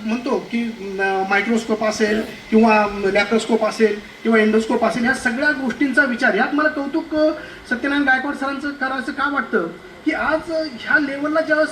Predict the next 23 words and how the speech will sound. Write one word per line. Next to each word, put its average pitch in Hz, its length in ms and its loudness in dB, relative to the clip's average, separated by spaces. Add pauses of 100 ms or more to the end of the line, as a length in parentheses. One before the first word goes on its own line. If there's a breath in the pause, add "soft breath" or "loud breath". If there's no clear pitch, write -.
शिक्षण 294 260 -2
घेतात 254 300 0 (400)
डॉक्टर, 247 480 -2 (640 loud breath)
अ, 185 40 -6 (260)
ओंकार 233 320 4
गायकवाड 254 300 -2
असतील 226 380 -4 (180)
किंवा 247 160 -4
डॉक्टर 240 200 -4
अमित 233 240 0
पडवळ 240 300 -2
सर 233 120 0
असतील, 185 280 -4 (380)
हे 302 100 2 (560)
तसे - 180 -2
विचार 311 280 2
केलं 294 260 0
तर 311 40 -2
परंडासारख्या 285 640 -2
ठिकाणी 277 320 -2
येण्यासाठी 269 480 -2
कधीही, 294 540 0 (260)
अ, 214 100 0